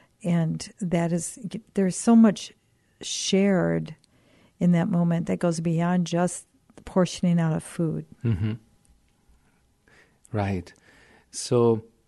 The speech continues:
Speaker 2: it's interesting that Saint Benedict put, puts so much emphasis on the meals. You may wonder why. So it's almost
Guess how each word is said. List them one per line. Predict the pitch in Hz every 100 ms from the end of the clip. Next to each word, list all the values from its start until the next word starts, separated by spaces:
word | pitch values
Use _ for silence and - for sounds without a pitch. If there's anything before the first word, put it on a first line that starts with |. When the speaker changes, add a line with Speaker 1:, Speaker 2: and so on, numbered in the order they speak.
| _ _ _ _ _ _
Speaker 2:
it's | - 131
interesting | 160 202 156 135 - 117
that | 113 113
Saint | - 113 -
Benedict | 117 151 147 131 120 - - _ _ _ _ _ _
put, | - 143 - - _
puts | - 156 - -
so | - 139 127
much | 120 117 113 - -
emphasis | 123 180 - 127 - 98 - 196
on | 104 104
the |
meals. | 117 139 170 110 - - - - _
You | 107
may | 107 98
wonder | 110 151 113
why. | 104 147 165 110 - - _ _ _ _ _ _ _ _ _
So | - 139 123 - - _ _
it's | 120 -
almost | 135 160 185 160 151 -